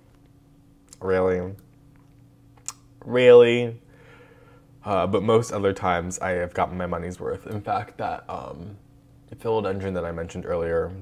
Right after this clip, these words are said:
the Mexicanum, that's actually Jerry Horn, has grown up to my ceiling, and it's gigantic, and it was minimal in price. We will see what it costs now,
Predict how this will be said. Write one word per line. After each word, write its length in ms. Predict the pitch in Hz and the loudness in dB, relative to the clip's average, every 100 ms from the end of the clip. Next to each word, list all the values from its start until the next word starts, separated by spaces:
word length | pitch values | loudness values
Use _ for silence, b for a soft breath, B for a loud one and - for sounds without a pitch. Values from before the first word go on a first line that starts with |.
| - | -6
the 360 | 80 80 80 95 101 - - - - - - | -4 -4 -6 -10 -18 -20 -20 -20 -20 -18 -6
Mexicanum, 1000 | 110 107 - 104 95 104 98 90 90 95 | -2 -2 -2 -4 -2 -2 0 -2 -2 -4
that's 180 | 95 - | -4 -4
actually 320 | 98 - 98 | -6 -4 -6
Jerry 260 | 92 90 90 | -2 -2 -2
Horn, 320 | - 101 95 | -2 -4 -4
has 160 | 107 92 | -8 -6
grown 180 | 117 | -6
up 180 | 110 127 | -6 -8
to 80 | - | -6
my 120 | 147 | -6
ceiling, 440 | 139 - 160 160 147 | -6 -2 2 2 2
and 100 | 131 | -2
it's 180 | 127 - | -6 -6
gigantic, 1000 | 117 117 107 110 104 - 80 - - - | -6 -4 -4 -4 -4 -6 -8 -8 -16 -14
and 460 | 87 87 82 90 - | -10 -8 -8 -10 -8
it 160 | 101 | -10
was 460 | 90 85 90 - - b b | -8 -10 -12 -14 -18 b b
minimal 580 | 120 135 160 131 120 113 | 2 8 8 8 6 6
in 160 | 107 104 | 4 0
price. 460 | 107 82 90 - | -2 -2 -4 -6
We 80 | 101 | -8
will 160 | 87 90 | -8 -10
see 160 | - | -10
what 120 | 87 80 | -8 -8
it 60 | |
costs 300 | 85 78 - | -10 -14 -14
now, 240 | 71 92 | -16 -16